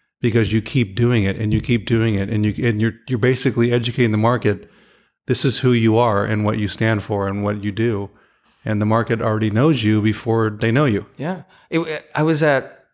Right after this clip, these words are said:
Speaker 2: I think, a drugstore <laughs> in West Hollywood, and they were like, "You're the guy from the videos."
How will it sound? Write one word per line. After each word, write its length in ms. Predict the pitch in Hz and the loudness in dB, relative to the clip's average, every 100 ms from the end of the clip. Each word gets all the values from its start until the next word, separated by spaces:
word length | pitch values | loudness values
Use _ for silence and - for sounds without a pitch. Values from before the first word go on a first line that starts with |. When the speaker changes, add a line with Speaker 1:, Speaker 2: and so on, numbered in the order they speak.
| - | -10
Speaker 2:
I 40 | |
think, 160 | 160 143 | -4 -4
a 60 | |
drugstore 640 | 120 117 120 - - 117 120 | -2 0 0 -2 0 2 2
<laughs> 140 | 113 | 0
in 140 | 123 120 | -2 -2
West 200 | 117 - | 0 0
Hollywood, 480 | 135 131 120 117 | 0 2 2 0
and 200 | 113 113 - - - - - - _ _ _ - | 0 -4 -8 -20 -20 -20 -20 -20 _ _ _ -8
they 120 | 151 | 0
were 60 | |
like, 220 | 151 151 170 | 0 0 0
"You're 140 | 190 | 2
the 60 | 208 | 2
guy 220 | 208 208 | 2 0
from 160 | 202 | 0
the 80 | 185 | -2
videos." 720 | 151 170 208 131 69 - - | -2 -2 0 -2 -4 -10 -10